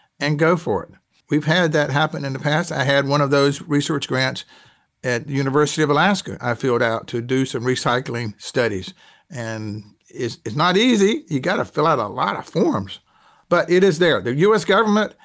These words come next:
and it's not the president or Congress, it's the whole government. Everybody's involved, whether you're on the Democrat or Republican side, it's something everybody is doing. So it is out there. Even the Ford Foundation has a large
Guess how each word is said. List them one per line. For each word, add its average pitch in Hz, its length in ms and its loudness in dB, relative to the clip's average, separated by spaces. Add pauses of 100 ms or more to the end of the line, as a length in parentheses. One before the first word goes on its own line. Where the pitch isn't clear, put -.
(120)
and 160 100 0
it's 156 100 -2
not 240 180 0
the 151 100 0
president 156 640 2 (460)
or 156 220 2
Congress, 175 600 2 (340)
it's 175 260 0 (100)
the 147 260 -4
whole 175 340 4
government. 143 500 0
Everybody's 143 540 2
involved, 127 400 0
whether 139 200 2
you're 139 140 2
on 127 120 0
the 107 40 -6
Democrat 147 480 0
or 104 40 -4
Republican 151 420 -2
side, 131 320 0 (360)
it's 185 200 2
something 160 400 0 (160)
everybody 131 580 2
is 113 200 -2
doing. 113 280 0
So 104 300 -2
it 175 180 4
is 117 220 -2 (120)
out 127 280 -6
there. 113 320 -4 (320)
Even 180 240 2
the 131 60 -2
Ford 170 340 0
Foundation 123 560 0
has 123 240 -2
a 107 60 -6
large 135 520 -2